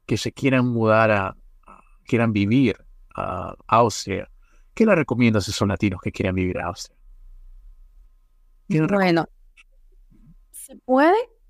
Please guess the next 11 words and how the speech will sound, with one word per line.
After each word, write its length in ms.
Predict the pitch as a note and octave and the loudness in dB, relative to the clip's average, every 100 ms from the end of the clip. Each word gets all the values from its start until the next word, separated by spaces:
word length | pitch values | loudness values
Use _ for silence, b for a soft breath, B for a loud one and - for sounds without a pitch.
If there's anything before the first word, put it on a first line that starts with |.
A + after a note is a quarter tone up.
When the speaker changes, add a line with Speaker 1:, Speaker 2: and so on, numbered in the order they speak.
| _ | _
Speaker 2:
que 100 | - | 0
empiecen 400 | C4 B3 C4 D#4 | 4 4 4 4
a 40 | D4+ | 4
estudiar, 400 | C4+ A#3+ A#3 B3 | 2 2 2 0
aunque 280 | B3 B3+ A3 | 0 0 -2
sea 400 | - - C#4 D4+ | -4 0 2 4
en 80 | C4+ | 4
inglés, 440 | G#3 G#3 B3 C#4+ | 2 2 2 4
en 100 | C#4 | 2
sus 200 | A#3 G3 | 0 -4
países. 640 | - F3 F3+ F3 - - | -2 0 -2 -6 -14 -16